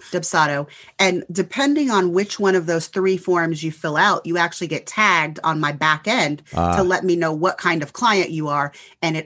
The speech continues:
Speaker 1: automatically starts a workflow that is appropriate for the type of service that you are interested in.
Speaker 2: Ah, okay. So to that point, actually, and, and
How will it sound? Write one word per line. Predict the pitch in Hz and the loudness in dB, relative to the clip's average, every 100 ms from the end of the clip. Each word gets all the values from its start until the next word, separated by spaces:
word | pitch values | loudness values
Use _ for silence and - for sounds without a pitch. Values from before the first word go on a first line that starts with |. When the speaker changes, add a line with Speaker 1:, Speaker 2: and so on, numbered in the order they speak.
| - | 2
Speaker 1:
automatically | 185 196 190 175 175 170 170 | 4 4 4 2 2 -2 -4
starts | - 170 165 | -2 -2 -2
a | 151 | -2
workflow | 147 165 233 254 - 156 143 | 0 2 2 0 -2 0 0
that | 147 | -2
is | 147 143 | -4 -6
appropriate | - - 226 226 170 143 139 - | -8 -2 0 2 2 2 0 -4
for | - 151 | -2 0
the | 151 139 | 0 -2
type | - 170 160 | 0 -2 -2
of | 139 | -6
service | - 180 156 131 - - - _ - | 0 2 2 -2 -6 -14 -20 _ -2
that | 165 | 0
you | 160 147 | 0 0
are | 143 | -2
interested | 147 143 - - | -4 -6 -8 -8
in. | - - - - | -10 -14 -18 -6
Speaker 2:
Ah, | - 92 - - - - | 0 0 -2 -14 -8 -2
okay. | 113 80 | 2 2
So | - 127 92 | 4 4 2
to | - - | 0 2
that | 165 104 | 2 2
point, | 120 95 | 2 2
actually, | 73 - 90 | 2 2 2
and, | 95 92 | 0 -2
and | 101 92 | -4 -4